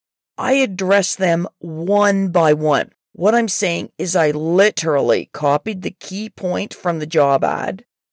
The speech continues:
pasted it into the cover letter, and wrote the answer to it directly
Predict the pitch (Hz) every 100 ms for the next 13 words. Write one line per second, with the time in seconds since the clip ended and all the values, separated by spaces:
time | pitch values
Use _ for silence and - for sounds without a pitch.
0 | _ 156 180 196 226 226 240 - 175 180
1 | 190 180 - 180 170 - - 214 247 _
2 | _ _ _ _ 180 175 165 180 214 214
3 | 202 - 185 190 196 - 170 160 - 160
4 | 160 147 151 175 190 - 160 135 156